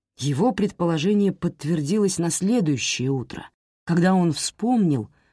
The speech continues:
что видел собственный танец с той же прекрасной незнакомкой.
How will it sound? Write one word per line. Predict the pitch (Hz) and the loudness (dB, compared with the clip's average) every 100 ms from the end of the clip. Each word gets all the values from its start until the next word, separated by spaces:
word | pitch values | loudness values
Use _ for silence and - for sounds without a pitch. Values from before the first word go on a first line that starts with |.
| _ _ _ | _ _ _
что | - - | -6 0
видел | 190 175 226 214 | 2 4 2 2
собственный | - - 240 - - 160 156 151 | 0 0 0 -2 -4 0 0 0
танец | - 226 254 196 143 - - | -2 -2 0 0 -2 -8 -12
с | - - | -12 -4
той | 226 254 | 0 2
же | 226 | 0
прекрасной | 196 208 202 202 190 220 | 0 -2 0 -2 0 0
незнакомкой. | 214 214 254 - 277 156 - - | 0 0 -2 -2 -4 -4 -8 -20